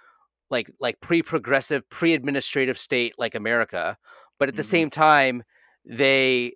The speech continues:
Speaker 1: they, they want something, like, different than, like, the establishment C I A, like, the guys in charge, you know?
Speaker 2: Yeah,
Speaker 1: So he's
Speaker 2: I just, I don't know. Like, he's, he's certainly of that world, right? And
Speaker 1: Yeah,
Speaker 2: his
Speaker 1: of course he
Speaker 2: father, I mean,
Speaker 1: is.
Speaker 2: people don't realize this. Like, his father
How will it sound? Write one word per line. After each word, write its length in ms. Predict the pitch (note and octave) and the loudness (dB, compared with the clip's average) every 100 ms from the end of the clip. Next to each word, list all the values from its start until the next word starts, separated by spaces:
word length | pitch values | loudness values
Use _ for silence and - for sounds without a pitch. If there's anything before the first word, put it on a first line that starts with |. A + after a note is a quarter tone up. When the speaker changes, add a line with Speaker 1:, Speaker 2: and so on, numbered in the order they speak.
| _ | _
Speaker 1:
they, 260 | A#2+ C3+ B2+ - _ | -2 0 0 -4 _
they 140 | C#3+ | -4
want 320 | B2 A#2+ D3 | 0 2 2
something, 680 | B2+ - D#3 D3 D3+ C#3 B2+ | 0 -2 -2 0 -4 -2 -4
like, 320 | C3 C3 - - B2 | -2 -2 -2 -10 -10
different 560 | - D#3+ - B2+ - B2 | -2 -2 0 -4 -4 -2
than, 260 | B2+ A#2 A2+ | 0 0 0
like, 200 | A2+ - | -4 -4
the 100 | B2 | -10
establishment 640 | - - C3 C3+ - A#2 | -4 0 0 -2 -8 -14
C 160 | - G#2+ | -10 -8
I 60 | |
A, 180 | F#2+ F2 | -8 -8
like, 160 | G#2+ - | -10 -8
the 80 | |
guys 280 | A#2+ B2 B2+ | -2 0 0
in 100 | A2 | -6
charge, 500 | - A2 E2+ D#2 - - _ - - _ - | -6 -4 -4 -6 -12 -12 _ -20 -20 _ -6
you 100 | A#2 | -2
know? 240 | G#2 A2 - | -2 -2 -4
Speaker 2:
Yeah, 140 | D4 | -2
Speaker 1:
So 120 | G3 | 0
he's 200 | A#2+ D3 | 0 2
Speaker 2:
I 40 | C4 | 0
just, 260 | D4+ - - - | -2 -6 -10 -4
I 80 | A#3 | 0
don't 100 | C4 | 2
know. 100 | B3 | 4
Like, 160 | G3 F#3+ | 2 2
he's, 180 | A#3+ - - | -4 -6 -4
he's 220 | A3+ G3+ | -4 -2
certainly 400 | - E4+ B3+ A3 | -2 0 0 -2
of 260 | E3 F3+ E3+ | 2 2 4
that 220 | E3 C3 | 0 0
world, 440 | B2 A#2+ C3 C#3 - _ _ _ | -4 -4 -4 -6 -16 _ _ _
right? 140 | C3+ E3+ | -4 0
And 60 | G3 | 4
Speaker 1:
Yeah, 120 | A3+ | 4
Speaker 2:
his 120 | F#3 | 4
Speaker 1:
of 60 | - | -2
course 280 | F#3+ G3+ A#3+ | 2 4 6
he 60 | |
Speaker 2:
father, 40 | A3 | 4
I 80 | G#2+ | 0
mean, 60 | E2+ | -4
Speaker 1:
is. 60 | G3+ | -6
Speaker 2:
people 180 | C#4+ C4 | -2 2
don't 180 | G#3+ | 2
realize 340 | C#3+ D3 E3 E3+ | 2 2 2 2
this. 180 | F#3+ - | -4 -4
Like, 140 | C#3+ | -8
his 140 | D#3 | -8
father 640 | - - D3 F#3 G#3 G3 | -8 -2 0 0 0 -2